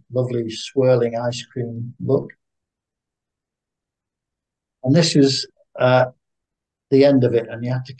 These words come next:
climb up this very steep set of ladders to get out. And here's what it looks like from the top as we're emerging out of this slot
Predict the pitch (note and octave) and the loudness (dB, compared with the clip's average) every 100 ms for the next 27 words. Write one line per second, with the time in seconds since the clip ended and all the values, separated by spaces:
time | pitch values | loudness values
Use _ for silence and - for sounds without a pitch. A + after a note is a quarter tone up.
0 | - C3 B2+ B2 B2 A#2+ - - - - | -4 0 0 -2 -4 -10 -12 -16 -14 -6
1 | A#2+ A#2 - B2+ B2+ - _ _ _ _ | -4 -4 -8 -10 -10 -14 _ _ _ _
2 | _ _ - B2 A2+ B2 B2 C3+ C3 A#2 | _ _ -2 -2 0 -4 0 0 -2 -2
3 | A#2+ E3+ G#3 - _ _ _ _ _ _ | 0 2 -2 -6 _ _ _ _ _ _
4 | _ _ C3+ C3 C3+ B2+ D#3+ D#3 C3+ - | _ _ -4 -2 -2 0 0 0 -2 -8
5 | - _ _ C#3 C#3+ C3+ C3+ C3+ - C3+ | -18 _ _ -2 -2 -4 -10 -12 -6 -4
6 | B2 - B2+ A#2+ B2 C3 G#2+ - A#2 A#2 | -4 -8 -10 -10 -4 -2 -2 -6 -14 -8
7 | B2 B2 B2 C3+ C#3+ C3+ C3 A#2+ B2 B2+ | -4 -2 0 2 2 0 -4 -8 -8 -10
8 | A#2+ A#2 - - A#2+ | -16 -18 -16 -4 -2